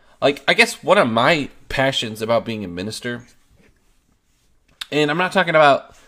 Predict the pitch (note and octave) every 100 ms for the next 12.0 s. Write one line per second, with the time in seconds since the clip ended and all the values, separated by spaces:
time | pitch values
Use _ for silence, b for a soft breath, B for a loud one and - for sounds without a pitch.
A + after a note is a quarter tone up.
0 | B E3+ E3 D3 F3 E3+ G#3+ G#3 - C3
1 | D3 D3 C#3+ D3+ D3+ D#3 - E3 E3 _
2 | b b - C3 C3 C#3 F#3 F#3 - C#3
3 | B2 G#2+ G#2+ A2 A2+ - A#2+ A2 G2 _
4 | _ _ _ - A2 - C3 A#2+ G#2+ G#2
5 | G#2 G2+ G2+ - - G#2 F#2 G2+ F2 E2
6 | F2 E2+ - - b b b b G#2 G2+
7 | F2 F2 F2 F2 D2 D2 _ b b b
8 | - G#2+ A2 G#2+ G2+ A#2+ C3 C3+ B2 A2+
9 | - _ G2+ G2+ F#2 - G2+ A2 G#2+ F#2
10 | F#2+ G#2 G#2+ F2+ G2 - E2+ F#2+ F2 -
11 | G2 F2+ - - - b b b -